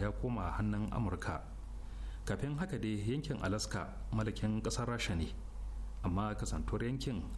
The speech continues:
yana da nisa daga birnin Moscow, babban birnin ƙasar Rasha, ƙasar ta Rasha ta sayarwa gwamnatin Amurka da yankin. Sai kuma daga baya aka gano arzikin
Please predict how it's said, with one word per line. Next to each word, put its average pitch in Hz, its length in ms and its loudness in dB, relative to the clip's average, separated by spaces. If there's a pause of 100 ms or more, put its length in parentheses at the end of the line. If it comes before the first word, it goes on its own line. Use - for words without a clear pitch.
(440)
yana 104 220 4
da 85 80 0
nisa 104 400 2 (100)
daga 85 280 0
birnin 113 280 2
Moscow, 127 380 0 (140)
babban 101 440 0
birnin 110 340 2
ƙasar 113 260 0
Rasha, 113 340 0 (680)
ƙasar - 280 -2
ta 104 80 0
Rasha 104 540 0 (100)
ta 101 260 2
sayarwa 107 520 0
gwamnatin 104 400 0
Amurka 107 520 0
da 98 80 2
yankin. 98 320 2 (720)
Sai - 260 0
kuma 104 240 0
daga 98 180 0
baya 98 340 2
aka 104 240 0
gano 104 400 2
arzikin 107 400 0